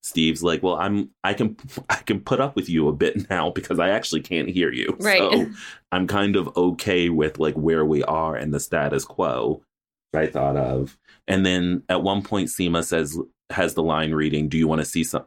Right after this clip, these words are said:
Speaker 1: Carrie asks her if she wants to see something, and Seema says, "Always," which is very similar to one of my favorite line readings on Friends, where Phoebe says the word "always" in a perfect way. And those are my thoughts on the episode.
Speaker 2: <sighs>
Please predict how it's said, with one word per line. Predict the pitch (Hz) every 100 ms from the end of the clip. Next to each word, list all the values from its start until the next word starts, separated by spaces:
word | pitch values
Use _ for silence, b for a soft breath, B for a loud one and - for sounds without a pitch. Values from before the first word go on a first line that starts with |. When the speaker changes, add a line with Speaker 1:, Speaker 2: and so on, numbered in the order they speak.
| 90
Speaker 1:
Carrie | - 90 85
asks | 76 - -
her | 78
if | 71
she | 80
wants | 76 71
to | 71
see | 80 73
something, | 73 71
and | 73
Seema | - 71 71
says, | 76 69 -
"Always," | 78 73 101 143 208 214 - _ _ -
which | 82
is | 82
very | 73 82 78
similar | - 76 73 73
to | - 71 67
one | 65 73 69
of |
my | 76 71
favorite | - 73 67 - 76
line | 69 69
readings | 71 67 65 67 - _ _ -
on | 80 69
Friends, | 80 69 67
where | 71 65 67 - _ _ -
Phoebe | 71 69
says | 67 69 69
the |
word | 67 -
"always" | 73 67 65 62
in | 73
a | 71
perfect | - - - -
way. | - 50 - - _ _ _ _ _ _ _ _
And | 107
those | 143 175
are |
my | 185 175
thoughts | 165 175
on | 170
the | 175
episode. | 202 - - - - _ _ _ -
Speaker 2:
<sighs> | B B B